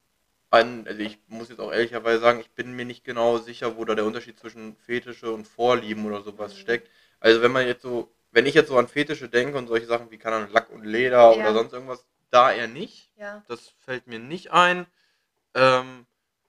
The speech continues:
Speaker 1: Vorlieben oder spannend ist ha-, wäre aber schon, oder was halt schon nochmal einen anderen Reiz hat,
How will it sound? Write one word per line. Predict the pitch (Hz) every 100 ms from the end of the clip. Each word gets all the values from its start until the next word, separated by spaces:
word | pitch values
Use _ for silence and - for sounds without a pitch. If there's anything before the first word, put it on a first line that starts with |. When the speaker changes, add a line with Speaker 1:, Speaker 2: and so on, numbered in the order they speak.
| _ _ _
Speaker 1:
Vorlieben | _ _ 131 143 165 160 165 165 156 -
oder | 127 127 131
spannend | - - 131 131 147 151 _
ist | _ 123 _
ha-, | 131 123 - -
wäre | 120 127
aber | 120 120
schon, | 120 - 127 135 135 131
oder | - 107
was | 107 -
halt | - - _
schon | 120
nochmal | 113 110 113
einen | 104
anderen | 117 110 104
Reiz | 98 104 143 -
hat, | 147 147